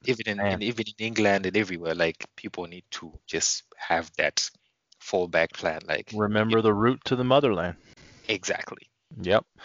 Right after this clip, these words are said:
Speaker 2: Yeah, I mean, that's, uh, i-, it's like a, it's like a sale in business almost. It's like when you have that second option, when you have
Speaker 1: Right.
Speaker 2: other things to fall back on, there's
Speaker 1: Yeah.
Speaker 2: far less power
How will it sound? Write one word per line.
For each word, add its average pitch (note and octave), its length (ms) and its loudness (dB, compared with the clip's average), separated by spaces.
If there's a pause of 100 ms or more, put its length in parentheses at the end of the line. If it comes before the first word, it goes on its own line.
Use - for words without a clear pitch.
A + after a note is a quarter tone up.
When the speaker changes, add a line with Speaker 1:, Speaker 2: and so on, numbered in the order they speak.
(260)
Speaker 2:
Yeah, B2 160 6
I F#2+ 40 6
mean, G2+ 160 2
that's, G#2 280 2
uh, G2 300 6 (1400)
i-, A2 400 -4
it's - 140 0
like B2 220 6
a, F#2 320 8 (1600)
it's - 100 -14
like C3+ 120 6
a A#2 40 6
sale C3+ 560 6
in G2 120 0
business A#2+ 520 2
almost. F#2+ 340 -4
It's - 140 -2
like A2 140 2
when A2+ 180 2
you A#2+ 120 2
have A#2+ 420 4
that G#2+ 160 4
second A2 400 2
option, F#2+ 560 0 (500)
when G#2 180 0
you G#2 100 2
have A#2 340 6
Speaker 1:
Right. - 0 -
Speaker 2:
other G2+ 320 6
things G2+ 300 2
to G2 100 -4
fall F#2+ 240 2
back F#2+ 340 2
on, E2+ 360 0
there's G2+ 340 2
Speaker 1:
Yeah. A2+ 180 8
Speaker 2:
far A#2+ 140 8
less A#2 280 6
power G2 600 2